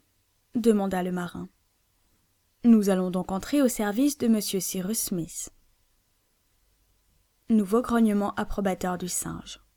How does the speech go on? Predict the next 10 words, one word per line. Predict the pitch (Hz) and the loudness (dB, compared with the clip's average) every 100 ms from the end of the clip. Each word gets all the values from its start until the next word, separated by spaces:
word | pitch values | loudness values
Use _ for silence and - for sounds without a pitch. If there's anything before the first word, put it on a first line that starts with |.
| _ _ _ _ _ _ _ _ _ _ _ _ - | _ _ _ _ _ _ _ _ _ _ _ _ 2
Et | 196 | 4
nous | 196 220 | 6 8
nous | 240 | 6
contenterons | 240 233 208 196 - 214 | 4 0 0 -2 -2 0
de | 196 | 2
notre | 185 - 190 | 0 -2 0
nourriture | 196 180 - 269 294 - | 0 0 -4 -2 -4 -2
pour | 233 | -4
tout | - 233 | -2 -2
gage. » | 190 170 175 - | -2 -6 -10 -12